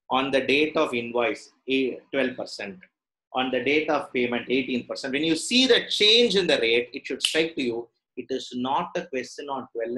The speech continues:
and thirteen, it is a question on fourteen. The moment there is a change in rate of tax, the moment there is a change in rate of tax, then it starts like this. When is your supply done?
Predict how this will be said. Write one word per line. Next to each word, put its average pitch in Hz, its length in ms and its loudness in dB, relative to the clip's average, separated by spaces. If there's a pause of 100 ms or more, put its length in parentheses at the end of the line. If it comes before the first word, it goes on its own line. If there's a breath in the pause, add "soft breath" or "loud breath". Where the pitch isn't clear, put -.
and 123 120 -8
thirteen, 156 380 -12
it - 100 -16
is - 80 -18
a 113 140 -14
question 110 280 -16
on 123 80 -14
fourteen. - 380 -16 (1900)
The 127 80 2
moment 190 420 2
there 196 140 6
is 180 140 2
a 175 140 2
change 147 320 -2
in 131 120 0
rate 104 280 -4
of 95 240 -12
tax, 156 280 -6
the 123 100 -6
moment 151 340 -2
there 135 140 2
is 117 100 -4
a 120 80 -2
change 117 340 -12
in 101 160 -12
rate 98 220 -14
of 95 120 -18 (140)
tax, - 420 -8 (800)
then 104 240 -4 (200)
it 123 160 -12
starts 120 420 -8
like 117 220 -10
this. - 360 -18 (1800)
When 135 240 0
is 135 200 -4
your 120 160 -2
supply 101 440 -10
done? 92 220 -14